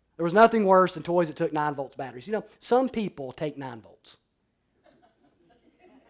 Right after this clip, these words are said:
You know some people like that, don't you? Yeah. Sometimes we all do. People sometimes can be very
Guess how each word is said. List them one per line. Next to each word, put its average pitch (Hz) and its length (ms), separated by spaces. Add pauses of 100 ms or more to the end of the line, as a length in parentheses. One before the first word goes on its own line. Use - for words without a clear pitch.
(760)
You 143 60
know 170 80
some - 140
people 104 200
like 92 120
that, 101 160
don't 110 160
you? - 80 (640)
Yeah. 104 120 (600)
Sometimes 160 320
we 143 100
all 117 160
do. 92 80 (2250)
People 175 600
sometimes 175 360
can 170 120
be 165 80
very 190 340